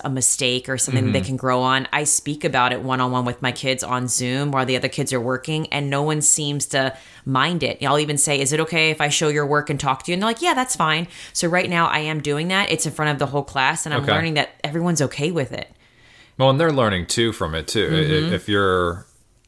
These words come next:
Speaker 2: instructing one student, you're, you're doing it in front of everybody else. Everybody else is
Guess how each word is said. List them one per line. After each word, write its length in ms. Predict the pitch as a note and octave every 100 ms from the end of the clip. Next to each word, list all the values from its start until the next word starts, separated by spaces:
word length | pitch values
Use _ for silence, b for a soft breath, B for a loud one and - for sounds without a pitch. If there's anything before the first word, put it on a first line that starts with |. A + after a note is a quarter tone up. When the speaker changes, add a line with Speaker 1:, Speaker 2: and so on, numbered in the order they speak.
| _ -
Speaker 2:
instructing 640 | G#2 - A#2 - F#2 F2
one 180 | F#2 F#2+
student, 360 | - F2 E2+
you're, 120 | D#2+ E2+
you're 220 | F#2 F#2 D#2+
doing 280 | F#2+ F2+
it 80 | E2+
in 80 | D#2+
front 200 | F#2 E2+
of 60 | D#2+
everybody 360 | D#2+ D#2+ E2
else. 240 | F2 E2 F2
Everybody 320 | E2+ E2+ E2
else 200 | F2 -
is 300 | E2 D2